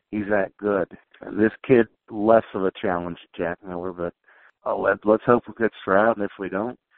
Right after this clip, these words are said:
be happy with, uh, getting a nice, a kid with a nice arm and good mobility that, uh, you know, we at least know this. Coming out of that high school,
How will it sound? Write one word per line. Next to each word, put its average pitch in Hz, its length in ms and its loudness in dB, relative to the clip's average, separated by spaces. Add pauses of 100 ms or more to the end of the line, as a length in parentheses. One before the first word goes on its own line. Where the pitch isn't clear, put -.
(220)
be 98 120 -4
happy 110 400 -4
with, 107 320 -4
uh, 101 180 -2 (440)
getting 113 240 -6
a 101 100 -6
nice, 107 280 -4 (140)
a 90 120 -6 (100)
kid 127 160 -4
with 95 200 -6
a 90 40 -6
nice 107 260 -4 (120)
arm 113 220 -4
and - 100 -12
good 110 160 -2
mobility 101 760 -4
that, 95 400 -6
uh, 95 300 -2 (560)
you 104 100 -6
know, 98 360 -2
we 123 280 4
at 113 80 -6
least 143 360 4
know 127 240 -2
this. 90 260 -6 (500)
Coming 123 300 0
out 117 160 0
of 98 100 -4
that 101 180 0
high 101 220 -4
school, 92 420 -10